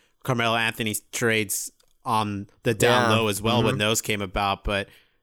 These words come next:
Speaker 1: obviously it's Oklahoma City. I mean, you got one news outlet there, po-, maybe, and a couple dudes in the basement with blogs and stuff.
Speaker 2: <laughs> Yep. Yeah, so the trade deadline is February seventh. That gives them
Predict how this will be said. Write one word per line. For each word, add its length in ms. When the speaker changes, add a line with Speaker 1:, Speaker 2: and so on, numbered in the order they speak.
Speaker 1:
obviously 420
it's 120
Oklahoma 500
City. 340
I 60
mean, 180
you 100
got 200
one 200
news 240
outlet 360
there, 140
po-, 240
maybe, 520
and 120
a 60
couple 260
dudes 320
in 80
the 80
basement 440
with 200
blogs 400
and 100
stuff. 340
Speaker 2:
<laughs> 340
Yep. 440
Yeah, 120
so 140
the 80
trade 260
deadline 400
is 140
February 420
seventh. 440
That 220
gives 320
them 420